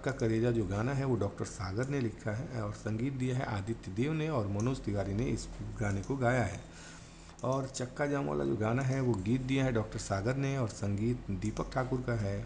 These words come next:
और मालिनी अवस्थी और दीपक ठाकुर द्वारा इस गाने को गाया गया है।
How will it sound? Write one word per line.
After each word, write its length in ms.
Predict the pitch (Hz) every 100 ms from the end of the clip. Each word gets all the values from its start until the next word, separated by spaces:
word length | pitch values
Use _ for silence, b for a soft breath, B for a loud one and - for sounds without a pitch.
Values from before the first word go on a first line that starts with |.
| 123
और 460 | 104 98 98 98 95
मालिनी 420 | 98 107 113 135
अवस्थी 440 | 147 123 117 - 127
और 160 | 110
दीपक 380 | 98 101 107 123 -
ठाकुर 260 | 98 101
द्वारा 260 | 92 101 104
इस 180 | 107 101
गाने 220 | 92 92
को 140 | 90 143
गाया 280 | 135 101
गया 220 | 87 87 90
है। 340 | 110 - -